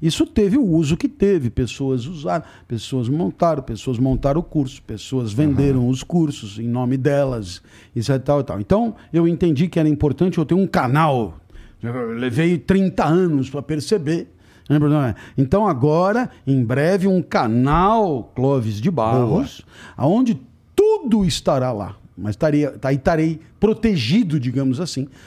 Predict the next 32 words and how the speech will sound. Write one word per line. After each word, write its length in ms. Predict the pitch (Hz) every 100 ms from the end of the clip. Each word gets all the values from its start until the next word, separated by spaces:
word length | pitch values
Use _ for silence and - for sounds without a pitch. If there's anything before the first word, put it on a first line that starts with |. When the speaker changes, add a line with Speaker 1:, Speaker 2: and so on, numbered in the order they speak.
| - - _ -
Speaker 1:
Tudo 400 | 427 427 285 214
estará 440 | - 190 160 147
lá, 220 | 135 147
todos 540 | 139 - 247 294 208 156
os 100 | -
cursos 260 | 190 139
da 140 | 151 143
usp, 400 | 135 175 156 135
da 80 |
Casa 160 | 127 143
do 60 | 127
Saber, 500 | 147 104 113 165 170
et 120 | 135
cetera 160 | 147 139
e 40 |
tal. 180 | 139 123 - -
E 160 | 160 240
isso 300 | 311 269 220
é 80 |
pra 260 | 311 - 302
muito 600 | 190 190 240 381 - 330
breve, 680 | 202 180 185 180 120 120 95
né? 260 | 123 139 110 - - -
E 140 | 147
aí, 520 | 160 143 170 226 208 - - -
é, 320 | 120 123 113 -
quem 240 | 170 165
gosta 480 | 143 147 165 - 156
das 160 | 139 113
minhas 300 | 135 151 123
aulas, 420 | 135 147 165 - - _
é, 400 | - 131 123 113